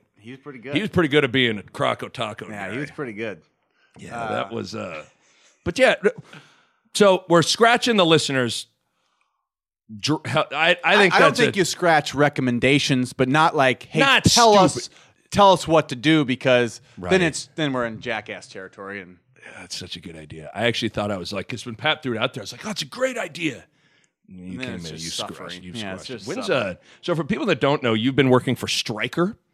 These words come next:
Speaker 1: Yeah.
Speaker 2: And I didn't realize, well, when's the last time you were in surgery? So Str-, Stryker is, like, surgical equipment, drills, all that stuff.
Speaker 1: Yeah.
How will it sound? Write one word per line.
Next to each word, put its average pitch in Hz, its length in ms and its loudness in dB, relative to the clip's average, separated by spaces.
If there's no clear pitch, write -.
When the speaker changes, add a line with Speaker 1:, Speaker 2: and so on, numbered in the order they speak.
Speaker 1:
Yeah. 147 120 -8
Speaker 2:
And 107 560 -2
I 247 120 -4
didn't 233 160 -8
realize, 123 560 0
well, 143 180 -2
when's 262 180 0
the 269 60 -6
last - 200 2
time 190 120 2
you 165 120 0
were 160 80 0
in 131 80 -4
surgery? 113 420 -4
So 123 100 -8
Str-, - 300 -8
Stryker 226 420 2
is, 190 120 2
like, 156 140 2
surgical 160 440 2
equipment, 104 500 0
drills, 156 360 6
all 143 100 4
that 117 160 2
stuff. - 300 -6
Speaker 1:
Yeah. 151 140 -4